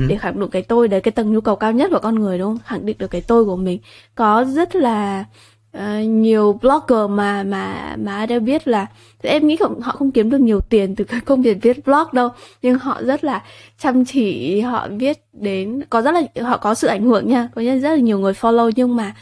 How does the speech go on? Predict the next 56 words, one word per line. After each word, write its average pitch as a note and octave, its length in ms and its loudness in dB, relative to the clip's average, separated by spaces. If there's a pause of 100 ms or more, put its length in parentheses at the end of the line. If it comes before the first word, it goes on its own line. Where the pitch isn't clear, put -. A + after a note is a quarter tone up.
(240)
trên B3+ 260 4
blog C#4+ 220 2
của A3 80 -2
họ A3 160 -2
không B3 260 -2
bao B3 120 0
giờ G#3 320 -4
có F#3 480 -6
quảng - 160 -2
cáo, F#3+ 280 -4 (840)
bởi A3 120 2
vì G3+ 100 2
họ A3+ 140 -2
có F#3+ 120 -8
cái G#3+ 180 -2
nguồn A3+ 220 2
thu A3+ 100 0
nhập A#3 200 0
khác B3 260 -4
để A3 80 0
sponsor A3 460 -4 (100)
cho G#3+ 100 -6
cái G#3 120 -6
cuộc G#3+ 120 0
sống G#3 200 -6
của G#3+ 100 -4
cá F#3+ 160 -6
nhân A3 220 2
của G#3 60 0
mình F#3 200 0
rồi. F#3 200 2 (440)
Nhưng C4 100 4
mà A#3 80 4
cái G3+ 180 0
nhu B3 180 2
cầu, G3+ 460 0 (280)
nếu A3 260 2
mà C#4+ 100 4
những C4+ 200 2
cái A3+ 140 0
case C4 420 0
như C#4 60 4
thế A3 240 0
ấy, D4+ 80 -2 (360)
thì G#3 100 0
chắc E4+ 180 -2
là G#3 80 0
cái G3+ 120 -2
động B3 200 0
lực G#3 160 0
chính G#3+ 240 0
nhất F4 180 -2
của G#3 80 0
họ A#3 220 -4
vẫn G#3+ 180 -6
là A#3+ 220 -4